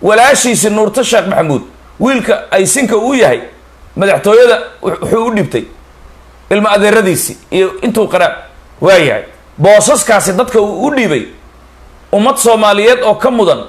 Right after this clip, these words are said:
oo laga yaabo maanta iyagoo qadaaya inay ka shaqaystaan oo ka noolaadaan, yaa, danta guud ee la wada leeyahay, ayuu u magacaabi karay.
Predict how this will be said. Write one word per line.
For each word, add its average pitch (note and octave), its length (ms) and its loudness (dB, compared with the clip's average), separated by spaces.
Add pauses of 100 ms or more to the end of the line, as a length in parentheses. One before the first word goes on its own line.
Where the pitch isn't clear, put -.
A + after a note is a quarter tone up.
(440)
oo F3+ 120 4
laga G#3 220 2
yaabo G3 340 4
maanta G3+ 440 0 (380)
iyagoo A3 380 4
qadaaya F#3+ 480 2
inay A3+ 180 0
ka A#3 120 -4
shaqaystaan - 560 -2
oo F#3+ 100 2
ka A#3 120 -2
noolaadaan, G3 580 2 (720)
yaa, F3 380 2 (220)
danta A3+ 300 0
guud G#3 260 -2
ee A3+ 80 0
la G3+ 100 2
wada G3 200 2
leeyahay, F#3+ 420 2 (200)
ayuu A#3+ 260 0
u B3+ 40 -4
magacaabi G3 500 2
karay. B2+ 260 -2